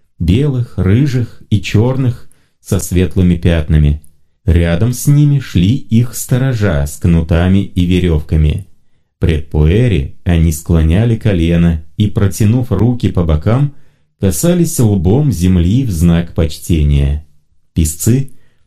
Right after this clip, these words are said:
записывали на дощечках число голов скота. За быками следовали ослы, подгоняемые палками вожаков, потрясая длинными ушами и стуча копытами о землю. Вожаки совершили такое же коленопреклонение,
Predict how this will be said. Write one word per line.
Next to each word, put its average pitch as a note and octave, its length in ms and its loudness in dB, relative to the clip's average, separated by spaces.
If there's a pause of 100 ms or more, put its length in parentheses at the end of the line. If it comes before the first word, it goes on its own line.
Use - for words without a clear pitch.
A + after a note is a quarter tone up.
(180)
записывали G#2+ 680 0
на G#2 160 0
дощечках B2+ 680 -2
число B2+ 500 0
голов F#2+ 400 0
скота. D2+ 600 -4 (480)
За F2+ 200 0
быками F2+ 440 -2
следовали D#2+ 720 0 (280)
ослы, E2+ 600 0 (160)
подгоняемые D#2+ 760 2
палками E2 500 0
вожаков, D#2 680 0 (440)
потрясая F#2+ 580 -2
длинными E2 600 2
ушами A2+ 600 -2 (360)
и C3 100 0
стуча A2+ 480 -2
копытами E2+ 640 0
о E2+ 120 0
землю. D2 540 2 (520)
Вожаки G#2 600 0
совершили D3+ 640 0
такое A#2+ 440 0
же E2+ 180 -2
коленопреклонение, F2 1300 0